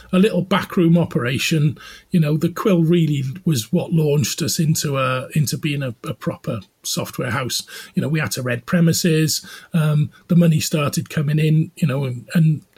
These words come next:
it was, it, it really changed us from being a little back bedroom operation into being a proper company, because it, it got really good reviews, it sold well, and I don't think there was anything on the market like it at all, you know, nothing. Um,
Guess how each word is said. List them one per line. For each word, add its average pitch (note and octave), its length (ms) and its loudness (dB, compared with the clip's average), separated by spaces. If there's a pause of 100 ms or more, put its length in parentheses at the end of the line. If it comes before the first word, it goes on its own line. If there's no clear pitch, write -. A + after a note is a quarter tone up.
(220)
it F#3+ 140 0
was, - 560 0
it, F#3 220 0
it E3+ 140 2
really F3+ 260 6
changed E3+ 400 2
us - 100 -4
from D#3+ 160 0
being D3+ 260 0
a D3 60 0
little D#3 220 -2
back C#3+ 240 -4
bedroom C#3+ 360 -2
operation C3+ 560 -2
into C3+ 240 -4
being C3 260 -6
a B2+ 80 -4
proper C3 360 -6
company, B2+ 520 -2 (320)
because E3 320 0
it, F3 200 -2
it E3+ 120 -4
got A#2+ 260 -6
really D#3 240 2
good B2+ 180 -4
reviews, E3+ 760 4 (280)
it - 160 -6
sold D#3+ 500 0
well, E3 380 2 (320)
and A3+ 120 0
I A#3 60 4
don't D#4 200 4
think C#4 220 -2
there E3 100 2
was D#3+ 120 2
anything E3 400 4
on D3+ 120 2
the D3 60 2
market D#3 460 0
like F#3 320 0
it - 160 -8
at - 260 -2
all, B2+ 240 -2
you C#3 80 -2
know, F3+ 280 4
nothing. F#3 380 -2 (440)
Um, D#3 500 2